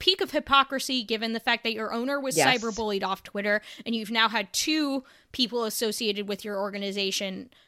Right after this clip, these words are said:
Speaker 1: credibly accused of sexual harassment of women. So now you're gonna turn around and si-, and sign noted cyberbullier of women, Trevor Bauer. Very cool.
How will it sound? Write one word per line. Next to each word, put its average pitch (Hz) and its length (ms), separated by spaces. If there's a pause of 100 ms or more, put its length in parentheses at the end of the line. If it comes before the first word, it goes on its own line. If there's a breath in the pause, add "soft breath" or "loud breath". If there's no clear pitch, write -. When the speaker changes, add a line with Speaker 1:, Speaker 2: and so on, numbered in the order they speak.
(120)
Speaker 1:
credibly 233 500
accused 202 360
of 196 120
sexual 185 420
harassment 180 420
of 185 120
women. 277 320
So 254 160
now 214 160
you're 208 160
gonna 202 160
turn 208 240
around 202 320
and 190 120
si-, - 160 (240)
and 196 240
sign 196 380
noted 196 360
cyberbullier 190 920
of 190 180
women, 196 380
Trevor 196 320
Bauer. 208 440
Very 226 340
cool. 185 420